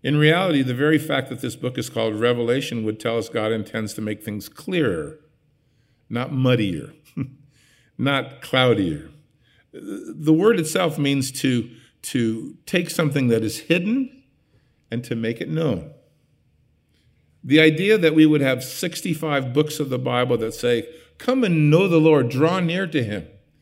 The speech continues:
And then he ends the book with saying, <laughs> "See if you can find me now,"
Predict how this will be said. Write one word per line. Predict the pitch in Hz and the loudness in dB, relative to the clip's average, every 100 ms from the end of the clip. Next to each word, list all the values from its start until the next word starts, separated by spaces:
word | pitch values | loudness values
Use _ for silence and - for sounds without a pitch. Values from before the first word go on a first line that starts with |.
| _ _ _ - | _ _ _ -4
And | 165 | 0
then | 202 | 0
he | 185 190 | 0 0
ends | 220 175 | 0 0
the | 170 | -2
book | 190 - | -4 -2
with | 151 | -2
saying, | - 143 123 120 - | 0 -2 0 -2 -4
<laughs> | 151 147 135 | -6 -2 -2
"See | - 160 | -2 -2
if | 156 | -2
you | 143 | -2
can | 135 127 | -4 -4
find | 139 143 | -2 -2
me | 135 123 | -2 0
now," | 151 127 | -2 -4